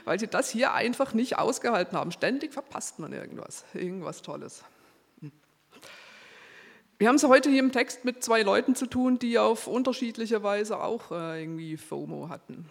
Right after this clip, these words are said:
Ich habe sie letzte Woche ja schon kennengelernt. Anne hat letzten Sonntag über diese, diese zwei Brüder gesprochen, diese ganz unterschiedlichen Typen. Anne hat so über ihre Beziehung zueinander gesprochen.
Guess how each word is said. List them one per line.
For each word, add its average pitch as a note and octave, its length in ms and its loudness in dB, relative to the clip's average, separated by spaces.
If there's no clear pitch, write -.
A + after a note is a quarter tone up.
Ich - 100 -10
habe G3 120 -8
sie G#3 80 0
letzte F#3+ 320 -4
Woche G#3 180 -2
ja G3+ 140 -2
schon G#3+ 120 -6
kennengelernt. G#3 720 -6
Anne A#3+ 240 2
hat A3+ 140 2
letzten - 260 -4
Sonntag A3 360 0
über A3 140 -6
diese, G#3+ 160 -2
diese G#3 500 -10
zwei G#3+ 400 0
Brüder G#3 340 -6
gesprochen, E3+ 640 -8
diese F#3+ 220 -8
ganz F#3+ 280 -4
unterschiedlichen G#3 720 -6
Typen. G#3+ 420 -10
Anne B3+ 160 4
hat B3 140 4
so A3 80 2
über A3 400 2
ihre A3 180 2
Beziehung A#3 460 0
zueinander E3 520 -2
gesprochen. D#3+ 600 -6